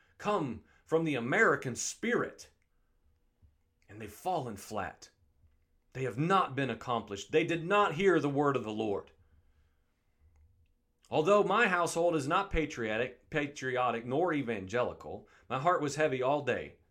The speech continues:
Wednesday, into the evening, as I felt the weight of this nation's angst, unrest, and rebellion. People that I know, people that I love, are so incredibly immersed in this world and the patterns therein.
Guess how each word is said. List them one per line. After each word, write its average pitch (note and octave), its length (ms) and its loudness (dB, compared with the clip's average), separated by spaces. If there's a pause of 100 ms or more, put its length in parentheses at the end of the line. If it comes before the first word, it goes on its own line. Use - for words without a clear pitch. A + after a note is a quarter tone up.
(180)
Wednesday, C3+ 460 -2 (880)
into D#3 260 0
the C#3 160 -4
evening, D#3 420 -4 (500)
as C3 120 -2
I D3+ 100 2
felt F#3+ 320 0
the E3 80 -2
weight E3+ 300 2
of C#3 80 -6
this C3+ 200 -6
nation's D3+ 480 -2
angst, D#3+ 480 -2
unrest, D3 500 -2
and C#3+ 120 -6
rebellion. D3 460 0
People A3 340 -2
that G#3 140 2
I A3 140 2
know, B2 260 2
people A3 380 -2
that F#3+ 160 2
I D#3+ 140 4
love, G3+ 600 2 (840)
are D#3+ 120 0
so A#3 340 4
incredibly B3 680 0
immersed A#3 460 2
in F3 100 -4
this F#3+ 200 0
world E3 380 4
and D#3 100 -2
the D#3 60 -4
patterns D#3 520 2
therein. D3+ 480 4